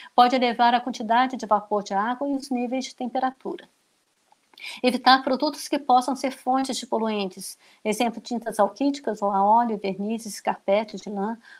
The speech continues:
produtos de madeira sem camadas de revestimento, assim como seus subprodutos, como cola de ureia formaldeído. Lembrar que os cheiros são quase sempre um sinal de que algo não vai bem. É, bloquear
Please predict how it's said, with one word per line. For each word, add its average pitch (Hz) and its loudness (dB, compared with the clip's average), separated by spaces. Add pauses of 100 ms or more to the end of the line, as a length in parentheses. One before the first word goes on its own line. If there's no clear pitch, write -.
produtos 269 0
de 254 -2
madeira 208 0
sem 220 -6
camadas 202 -4
de - -10
revestimento, 202 -8 (300)
assim 226 -2
como 277 0
seus 277 -2
subprodutos, 247 -6
como 208 -6
cola 202 -2
de 190 -8
ureia 196 -2
formaldeído. 190 -6 (440)
Lembrar 220 4
que 262 -8
os - -8
cheiros 233 -6 (400)
são 214 -4
quase 214 -4
sempre 240 -8
um 262 -6
sinal 233 -4
de 233 -12
que - -6
algo 233 -2
não 240 -4
vai 254 -6
bem. - -12 (840)
É, 214 2
bloquear 277 0